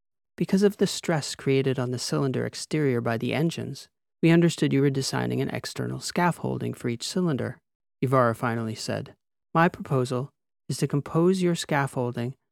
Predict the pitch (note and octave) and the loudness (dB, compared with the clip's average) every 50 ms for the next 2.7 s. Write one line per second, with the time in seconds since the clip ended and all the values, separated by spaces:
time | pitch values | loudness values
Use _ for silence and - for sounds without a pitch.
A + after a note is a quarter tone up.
0 | _ _ - D3 C#3+ D3+ D3 C3+ - - D3+ D#3 F3 F3+ F#3 D4+ A#3+ G#3+ - - | _ _ -4 0 2 2 2 2 2 2 0 2 2 2 0 2 0 -2 -2 -4
1 | - - C#3+ B2+ B2 B2+ B2+ C3+ C#3+ C#3 - - - D3 C#3 D3 C#3+ - - - | -2 0 0 2 2 2 0 0 -2 -4 -4 -4 -6 -4 -2 -2 -2 -2 -2 -6
2 | C#3+ - B2 B2 - - C3 A#2+ A2+ A2+ A#2+ B2+ C3+ | -6 -6 -6 -8 -6 -6 -6 -4 -4 -4 -6 -8 -8